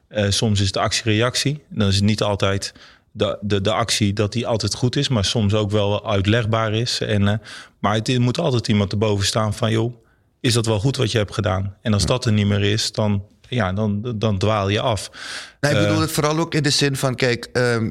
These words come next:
Speaker 2: ik weet dat in de jaren zeventig, toen er heel veel Surinamers in de Bijlmer kwamen, dat er ook, eh, wat criminelen ertussen zaten die in te dure auto's reden. En die werden dan regelmatig ook echt op straat, letterlijk op straat gelegd. Gewoon om,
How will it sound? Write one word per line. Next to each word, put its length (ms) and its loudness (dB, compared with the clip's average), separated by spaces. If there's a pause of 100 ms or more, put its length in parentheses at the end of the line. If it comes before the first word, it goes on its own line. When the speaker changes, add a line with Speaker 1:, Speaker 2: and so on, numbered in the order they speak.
Speaker 2:
ik 160 -2
weet 120 2
dat 160 -2
in 80 2
de 60 2
jaren 220 2
zeventig, 460 0
toen 180 0
er 60 4
heel 160 2
veel 80 0
Surinamers 580 2
in 60 0
de 80 2
Bijlmer 340 2
kwamen, 340 0
dat 160 0
er 80 2
ook, 240 -2
eh, 480 2
wat 160 -2
criminelen 540 2
ertussen 320 0
zaten 320 0
die 100 0
in 60 2
te 100 -4
dure 280 2
auto's 380 0
reden. 360 2
En 80 2
die 100 0
werden 220 0
dan 100 0
regelmatig 680 0
ook 220 -2
echt 400 -2
op 160 -4
straat, 380 -2
letterlijk 300 0
op 100 -4
straat 300 -2
gelegd. 340 -2
Gewoon 260 -2
om, 180 0